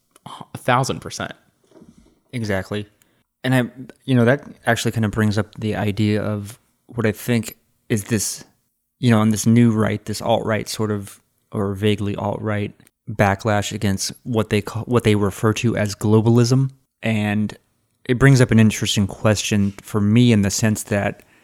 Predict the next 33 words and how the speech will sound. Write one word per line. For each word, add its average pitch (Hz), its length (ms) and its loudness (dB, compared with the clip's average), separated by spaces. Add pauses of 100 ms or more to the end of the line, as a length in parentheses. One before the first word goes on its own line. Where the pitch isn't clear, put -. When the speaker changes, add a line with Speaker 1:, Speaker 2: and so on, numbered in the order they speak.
(280)
Speaker 2:
a 123 40 4
lot 123 140 4
of 127 80 0
people 120 200 2
argue, 107 280 2
I 101 60 0
think, 107 220 -4
that, 104 100 -2
um, 101 400 -6
the 113 80 0
American 107 340 0
empire, 104 720 -2 (540)
like, 113 160 -2
this 131 160 0
military 123 520 4
presence 101 640 -2 (140)
is 110 240 2
necessary 104 1080 0 (460)
to 120 580 6 (240)
produce 110 460 0
the - 140 -6
economic 104 560 -2
hegemony 101 760 -2 (460)
of 107 160 -4
the 107 80 -2
United 101 380 -4
States - 580 -10
and 107 160 -4
the 104 60 -4
capitalist 98 680 -4
order, 101 460 -6
you 107 140 -6
know? 101 180 -8